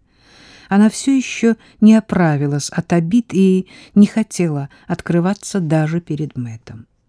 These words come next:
Не столько из-за того, что сожалела о потере Джастина, сколько из-за того, что потерпела поражение.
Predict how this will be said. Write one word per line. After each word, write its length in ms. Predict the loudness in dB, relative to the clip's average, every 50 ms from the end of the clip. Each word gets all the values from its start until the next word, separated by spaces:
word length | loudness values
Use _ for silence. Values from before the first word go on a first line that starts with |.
| _ _ _ _ _ _ _ 0
Не 120 | 2 2
столько 380 | 2 2 0 -2 -2 0 0 0
из-за 180 | 0 0 -2 -2
того, 280 | -2 -2 -2 -2 -4
что 180 | -6 -6 -8 -6
сожалела 840 | -4 -2 -2 0 2 4 4 4 4 2 2 0 0 0 -2 -4 -6 -12 -20 -12 -8
о 80 | -6 -4
потере 460 | -2 -2 -2 -2 -2 -4 -2 -2 -4
Джастина, 640 | -4 -4 -2 0 0 -2 -2 -2 -2 0 0 0 0
сколько 400 | -2 -4 -6 -6 -4 -2 -2 -2
из-за 180 | -2 -2 -4
того, 300 | -4 -4 -6 -6 -8 -10
что 340 | -12 -12 -10 -8 -8 -8 -8 _ _ _ _ _ _ _ -10
потерпела 560 | -10 -8 -6 -8 -10 -8 -8 -8 -8 -8 -8
поражение. 720 | -8 -10 -10 -10 -10 -12 -14 -14 -14 -14 -14 -14 -16 -18